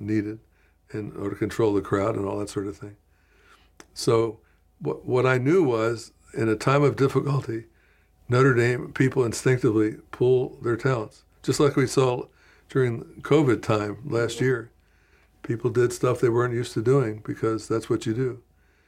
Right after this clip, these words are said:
Speaker 1: when you're part of a big family. So that's how I, that's how I remember that day. I was utterly confident,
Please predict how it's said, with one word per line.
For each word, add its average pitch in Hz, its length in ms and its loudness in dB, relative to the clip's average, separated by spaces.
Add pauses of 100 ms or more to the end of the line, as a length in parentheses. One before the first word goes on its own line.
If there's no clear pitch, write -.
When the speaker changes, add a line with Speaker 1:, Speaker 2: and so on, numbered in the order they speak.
(360)
Speaker 1:
when 117 100 -6
you're 113 100 0
part 123 240 2
of 107 100 2
a 107 60 0
big 110 200 0
family. 113 440 -2
So 117 240 -2
that's 123 240 -2
how 117 240 0
I, 113 100 -10 (540)
that's 131 200 0
how 139 80 6
I 135 60 6
remember 123 360 2
that 104 240 2
day. 107 300 -4 (460)
I 120 100 -2
was 113 220 0
utterly 151 360 2
confident, 131 560 -4